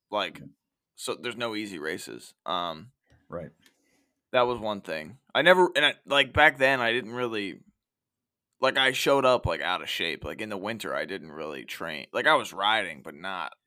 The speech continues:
Speaker 1: not like what I'm doing now. <laughs> So, like, I was, also, it, you know, racing when you're out of shape, I think, is good 'cause it teaches you how to,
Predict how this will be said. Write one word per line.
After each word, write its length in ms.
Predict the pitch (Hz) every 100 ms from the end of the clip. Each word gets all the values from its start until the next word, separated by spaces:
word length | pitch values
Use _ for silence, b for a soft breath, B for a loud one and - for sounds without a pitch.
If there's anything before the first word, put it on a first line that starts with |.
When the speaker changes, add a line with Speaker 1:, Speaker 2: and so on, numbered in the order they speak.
| _
Speaker 1:
not 300 | 120 123 98
like 180 | 101 98
what 100 | 101
I'm 120 | 92
doing 280 | 95 95 80
now. 340 | 82 82 80 -
<laughs> 60 | - - 247 214 - - 214 254 277 254 208 -
So, 220 | 156 139
like, 240 | 123 104
I 80 | 120
was, 200 | 120 110 _ _ _ _ _ _ _ _ _
also, 640 | 160 165 - 156 139 - _ _ _ _ _ _ _ _ _ _ _ _ _ _ _ _ _ -
it, 220 | 117 - _
you 100 | 131
know, 140 | 120 110
racing 500 | 123 139 139 151 123
when 120 | 117
you're 100 | 107
out 160 | 113
of 80 | 107
shape, 440 | - 123 120 117 - -
I 120 | 107
think, 240 | 113 113 101
is 140 | 87
good 560 | - 107 107 104 95 - _ _ _ _ -
'cause 180 | 139 107
it 100 | 98
teaches 420 | - 117 107 92
you 220 | 104 98
how 300 | 98 95 95
to, 680 | 92 - 95 90 85 82